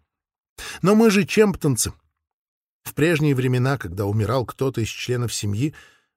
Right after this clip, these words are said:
мы совершали бдение в старой капелле. Всю ночь.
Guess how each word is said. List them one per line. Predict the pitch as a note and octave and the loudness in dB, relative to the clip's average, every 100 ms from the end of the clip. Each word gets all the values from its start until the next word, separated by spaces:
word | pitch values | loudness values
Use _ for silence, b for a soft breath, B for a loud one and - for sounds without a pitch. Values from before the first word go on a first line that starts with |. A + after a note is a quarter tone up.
| - | -6
мы | G#2+ | -4
совершали | A#2 B2 - C3 B2+ | -2 -2 -2 0 0
бдение | A2+ G2+ C#3 C3+ C3+ | -2 -2 0 0 0
в | A#2 | -2
старой | - G2+ G#2+ | -6 -4 -6
капелле. | - G#2+ B2 C3 F2+ - _ _ _ _ _ _ _ | -6 -6 -4 -4 -4 -10 _ _ _ _ _ _ _
Всю | - - G3+ | -10 -2 0
ночь. | G#3+ G#3 - - | 0 -2 -12 -20